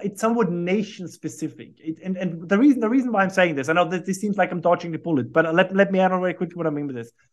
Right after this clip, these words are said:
I'm sometimes reminded on the, on the, the global financial crisis in two thousand eight, right, as it broke out. And, and I found it quite intriguing because you saw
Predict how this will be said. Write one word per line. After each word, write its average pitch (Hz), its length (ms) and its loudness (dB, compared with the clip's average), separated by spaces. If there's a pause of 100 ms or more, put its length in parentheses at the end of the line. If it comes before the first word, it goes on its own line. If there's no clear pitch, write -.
(220)
I'm 202 140 2
sometimes 240 420 0
reminded 208 480 0
on 190 120 -2
the, 175 280 4 (300)
on 170 240 -2
the, 156 280 6
the 156 120 -2
global 190 320 0
financial 165 460 -4
crisis 147 440 -2
in 147 100 -8
two 156 140 -4
thousand 135 300 0
eight, 107 220 -4
right, 123 180 -2
as 117 100 -8
it 123 120 -10
broke 117 260 -8
out. 104 240 -10
And, 151 140 -20
and 175 120 0
I 185 60 4
found 220 240 0
it 202 80 -12
quite 208 180 2
intriguing 202 520 -2
because 156 240 -8
you 180 100 -4
saw 190 400 2